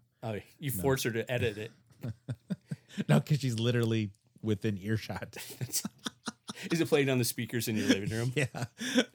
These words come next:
Speaker 2: I mean, she's probably telling me to, to shut up already so she can enjoy her show.
Speaker 1: That's it. Her stories.
Speaker 2: Yeah.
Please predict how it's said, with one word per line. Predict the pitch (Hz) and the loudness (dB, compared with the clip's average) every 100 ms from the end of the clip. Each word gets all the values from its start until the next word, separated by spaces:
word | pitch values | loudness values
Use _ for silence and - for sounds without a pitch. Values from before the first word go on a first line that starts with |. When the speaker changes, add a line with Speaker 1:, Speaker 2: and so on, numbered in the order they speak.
| - | -2
Speaker 2:
I | 131 | 0
mean, | 117 | 0
she's | 139 | -2
probably | - 127 113 | 0 2 2
telling | 120 110 | 0 0
me | 107 | 0
to, | 104 87 | -2 -4
to | - 90 | -6 -8
shut | - 110 | -2 0
up | 95 92 | 0 -2
already | 90 90 90 90 | -2 -2 -2 -4
so | - | -4
she | 87 101 | -4 2
can | 95 | 2
enjoy | 87 85 87 | 2 0 0
her | 82 | 0
show. | 87 95 85 - _ _ _ | 0 -2 -4 -8 _ _ _
Speaker 1:
That's | - - | -10 -10
it. | - | -6
Her | 113 | -2
stories. | 123 - 104 101 113 - _ _ - - | -2 -2 -6 -6 -8 -10 _ _ -6 4
Speaker 2:
Yeah. | 113 95 | 4 4